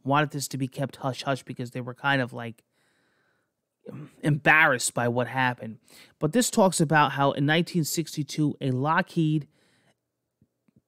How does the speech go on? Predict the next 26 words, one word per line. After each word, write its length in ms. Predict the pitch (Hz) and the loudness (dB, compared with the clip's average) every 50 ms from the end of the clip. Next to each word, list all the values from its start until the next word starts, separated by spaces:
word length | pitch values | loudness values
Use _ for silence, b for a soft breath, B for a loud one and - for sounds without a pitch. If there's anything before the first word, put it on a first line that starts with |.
| _ | _
T 240 | - - - 226 220 | -4 0 2 2 2
two 280 | - - - 208 185 147 | 2 2 2 2 2 2
V 580 | 127 123 139 165 170 165 165 165 165 165 147 | 2 2 4 6 6 6 4 2 0 0 -2
Sea 340 | 143 - - - - 196 196 | -2 -2 -2 0 2 2 2
Star 400 | 170 - - - 160 147 143 147 | 0 0 0 2 2 4 4 2
crashed 540 | - - - 160 147 151 156 165 156 - - | 0 -2 0 2 4 4 4 2 0 -4 -6
in 140 | 143 135 135 | -4 -2 -2
West 240 | 151 151 - - | -2 -2 -2 -2
Milford, 460 | 156 147 143 135 - - 135 139 139 - b b b b b b b b b b | 0 0 0 0 0 -4 -6 -6 -6 -8 b b b b b b b b b b
which 200 | - 156 143 143 | 0 0 2 2
is 140 | 147 - | 0 0
fifty 300 | - - 247 220 - 214 | 2 2 2 4 4 4
miles 320 | 170 165 160 156 156 147 - | 6 6 6 6 4 4 0
from 180 | - 160 143 | -2 -2 -2
Manhattan. 540 | 139 139 135 131 127 151 156 151 107 127 151 | -2 -2 -4 -2 0 0 2 2 2 0 0
The 80 | 131 127 | -2 -2
jet 280 | 117 - 180 185 165 | 0 2 2 2 4
hit 160 | 156 175 - 175 | 2 0 0 0
nine 220 | 160 160 175 170 | 2 2 2 2
hundred 280 | 156 170 160 151 156 139 | 2 0 -2 -2 -4 -4
feet 200 | - 160 160 151 | -2 -2 -4 -2
from 160 | 151 147 139 139 | -2 -4 -4 -4
a 40 | |
nearby 380 | 135 143 151 160 147 151 151 143 | -2 -2 -2 0 0 0 0 -2
neighborhood. 680 | 143 139 143 151 147 - 151 135 143 147 147 151 147 - b b b b b b b b b b b b | 0 -2 -2 -2 -2 -4 -4 -4 -2 -2 -2 -2 -4 -6 b b b b b b b b b b b b
Um, 800 | - - 147 151 151 151 151 151 151 151 151 151 151 151 143 131 | 2 4 6 8 8 8 6 6 6 6 4 4 2 -2 -4 -8